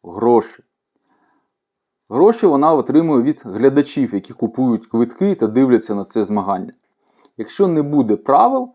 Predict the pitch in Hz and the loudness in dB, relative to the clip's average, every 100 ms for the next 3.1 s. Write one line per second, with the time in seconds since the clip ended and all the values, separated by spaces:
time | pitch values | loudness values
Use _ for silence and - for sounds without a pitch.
0 | _ _ _ 151 143 - - 139 - 147 | _ _ _ -2 -2 -2 -6 -4 0 2
1 | 127 127 147 180 254 247 165 151 180 165 | 2 0 -2 -4 -6 -4 -4 -4 -2 -4
2 | 139 165 147 135 135 147 135 113 - 78 | 0 0 0 -2 0 2 2 0 -4 -16